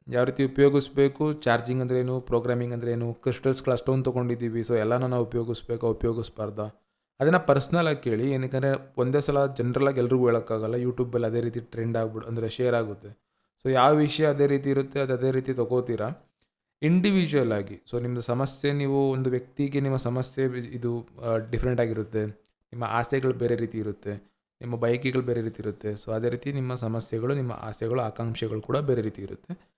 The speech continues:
ಅದೇ ರೀತಿ ನೀವು ಕ್ರಿಸ್ಟಲ್ಸ್‌ನ ಯೂಸ್ ಮಾಡೋದು ಒಳ್ಳೆಯದು. So ಎಂಡಿಂಗಲ್ಲಿ ಬಂದು, ಕನ್ಕ್ಲೂಷನಲ್ಲಿ ಬಂದು, ಎನರ್ಜೈಸಿಂಗ್ ಮತ್ತು ಪ್ರೋಗ್ರಾಮಿಂಗ್ ಎರಡು ಒಂದೇನಾ ಬೇರೆನಾ ಅಂತಂದ್ರೆ,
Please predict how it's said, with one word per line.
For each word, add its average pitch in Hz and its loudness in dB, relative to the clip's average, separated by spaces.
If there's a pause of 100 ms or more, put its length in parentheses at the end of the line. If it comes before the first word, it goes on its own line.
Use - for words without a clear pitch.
(260)
ಅದೇ 123 6
ರೀತಿ 185 4
ನೀವು 175 2
ಕ್ರಿಸ್ಟಲ್ಸ್‌ನ 139 0
ಯೂಸ್ 123 0
ಮಾಡೋದು 113 -4
ಒಳ್ಳೆಯದು. - -4 (2500)
So 123 4 (140)
ಎಂಡಿಂಗಲ್ಲಿ 131 2
ಬಂದು, 110 -4
ಕನ್ಕ್ಲೂಷನಲ್ಲಿ 120 -2
ಬಂದು, 101 -6 (520)
ಎನರ್ಜೈಸಿಂಗ್ 135 2
ಮತ್ತು 127 -4
ಪ್ರೋಗ್ರಾಮಿಂಗ್ 120 0
ಎರಡು 120 0
ಒಂದೇನಾ 117 0
ಬೇರೆನಾ 110 -2
ಅಂತಂದ್ರೆ, 104 -4